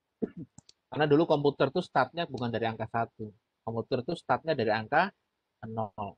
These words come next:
Baru high, high level language yang sekarang ini semuanya startnya dari angka, ada yang angka satu startnya. Jadi line konsol, lepas itu kita buat passwordnya. Password, nah, kita, kita kasih passwordnya. Katakanlah passwordnya Cisco, ya kan?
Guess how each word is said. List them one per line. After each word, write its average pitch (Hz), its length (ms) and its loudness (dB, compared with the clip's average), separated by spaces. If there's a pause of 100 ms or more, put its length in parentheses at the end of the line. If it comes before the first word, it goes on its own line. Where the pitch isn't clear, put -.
Baru 135 240 4
high, 127 240 6
high 131 160 6
level 131 320 6
language 131 320 2
yang 120 160 -4
sekarang 123 320 4
ini 147 160 -4
semuanya 143 560 -2
startnya 139 400 0
dari 123 320 -2 (320)
angka, 127 400 2
ada 117 240 0
yang 113 160 0
angka 127 240 2
satu 107 400 -6
startnya. - 320 -18 (800)
Jadi 131 160 -2
line 143 240 6
konsol, 143 400 4 (480)
lepas 139 240 2
itu 202 80 6
kita 190 240 2
buat 190 240 6
passwordnya. 131 640 0 (160)
Password, 131 480 4 (720)
nah, 104 160 -10
kita, 120 480 0
kita 135 240 4
kasih 208 240 4
passwordnya. 156 560 2
Katakanlah 123 320 2
passwordnya 135 480 -4
Cisco, - 640 0 (160)
ya 110 240 -2
kan? 196 40 -8